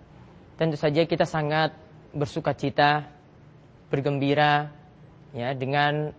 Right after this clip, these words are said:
menghadapi hari Aid, yaitu hari raya Idul Fitri. Semuanya pasti merasakan bahagia dan kebiasaan kita adalah saling mengucapkan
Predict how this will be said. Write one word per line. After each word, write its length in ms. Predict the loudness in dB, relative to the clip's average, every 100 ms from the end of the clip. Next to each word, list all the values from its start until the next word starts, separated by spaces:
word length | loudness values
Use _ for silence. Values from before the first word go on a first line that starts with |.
| -18
menghadapi 1400 | -12 -6 -2 0 0 -2 -4 -8 -6 0 0 2 -2 -2 -6 -12 -20 -20 -20 -20 -20 -20 -20 -20 -20 -16 0
hari 180 | 0 2
Aid, 240 | 2 0 -2 -18 -20 -20 -10
yaitu 160 | -4 -2 -2
hari 100 | 2
raya 120 | 2 2
Idul 160 | 0 -4
Fitri. 400 | -6 -10 -12 -12 -16 -20 -20 -20 -20 -20 -20 -20 -20 _ _ _ -20 -20 -20 -20 -20
Semuanya 400 | -6 0 0 0
pasti 160 | -2 -2
merasakan 480 | -2 -2 -2 -2 0
bahagia 640 | 0 -2 -2 0 -2 -4 -16 -20 -20 -20 _ 0
dan 880 | 2 4 2 2 0 -2 -4 -8
kebiasaan 560 | -4 0 2 2 0 -2
kita 240 | -2 -2
adalah 240 | -2 -4 -2
saling 560 | -2 0 0 -2 -4 -8 -20 -20 -20 -10
mengucapkan 960 | -4 -4 -2 -2 -2 2 2 2 -2